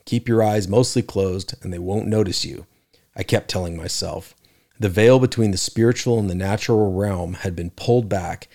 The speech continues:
and God was revealing to me that the enemy was descending on us in a brazen attack. I wasn't at all sure what the outcome of this situation would be.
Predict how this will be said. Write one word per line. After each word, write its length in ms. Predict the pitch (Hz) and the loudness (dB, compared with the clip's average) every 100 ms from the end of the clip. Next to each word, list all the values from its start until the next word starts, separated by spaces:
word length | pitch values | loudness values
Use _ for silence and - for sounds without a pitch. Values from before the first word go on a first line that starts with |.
| _ | _
and 160 | 98 87 | -8 0
God 280 | 104 110 104 | 2 2 0
was 120 | 95 | -2
revealing 520 | 92 90 135 120 98 | -2 0 2 2 -2
to 100 | 95 | -6
me 160 | 90 87 | -6 -8
that 160 | 90 | -10
the 120 | - - | -10 -4
enemy 340 | 113 104 87 | -2 0 -2
was 160 | 90 92 | -6 -8
descending 600 | 98 - 131 127 113 92 | -6 -4 0 2 2 -2
on 160 | 90 | -8
us 160 | 92 - | -8 -8
in 80 | 87 | -8
a 40 | |
brazen 540 | 87 98 98 110 95 87 | -8 -4 -2 -2 -2 -6
attack. 560 | - 98 85 - - _ _ _ _ _ _ _ - | -8 -8 -10 -12 -20 _ _ _ _ _ _ _ 0
I 100 | 151 | 2
wasn't 380 | 147 123 101 95 | 6 4 4 -2
at 100 | 90 | 0
all 240 | 107 101 | 2 2
sure 460 | - - 120 101 90 | 2 0 2 2 2
what 180 | 95 - | -2 -6
the 120 | - | -2
outcome 340 | 107 110 - 90 | 0 0 -2 -6
of 120 | 90 | -2
this 120 | 117 | -2
situation 720 | - 82 - 85 85 - 85 | -4 -8 -10 -8 -8 -8 -10
would 160 | 82 82 | -12 -10
be. 280 | 82 85 | -10 -12